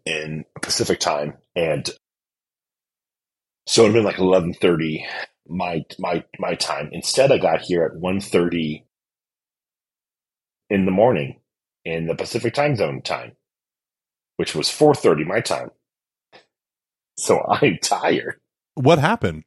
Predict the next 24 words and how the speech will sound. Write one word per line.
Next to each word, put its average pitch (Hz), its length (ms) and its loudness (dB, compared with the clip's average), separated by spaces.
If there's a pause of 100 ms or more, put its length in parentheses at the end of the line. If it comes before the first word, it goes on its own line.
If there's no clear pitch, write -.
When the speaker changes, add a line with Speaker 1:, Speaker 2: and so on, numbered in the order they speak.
(100)
Speaker 2:
Did 107 140 -6
you 113 100 0
get 110 160 2
Speaker 1:
There 104 260 6
Speaker 2:
delayed? 190 260 6
Was 113 120 0
that 107 180 0
the 95 220 -2 (220)
Speaker 1:
Yeah, 113 300 6
Speaker 2:
thing? 87 100 -4
Speaker 1:
there 113 120 8
was 104 140 4
some, 131 160 2
oh, 123 200 4
weather 95 400 4
out 82 220 2
in, 90 300 -8
out 82 120 -4
in - 80 -12
Phoenix. 82 240 -4
They 80 80 0
had 87 160 0
a, 82 160 0
uh, 76 140 -4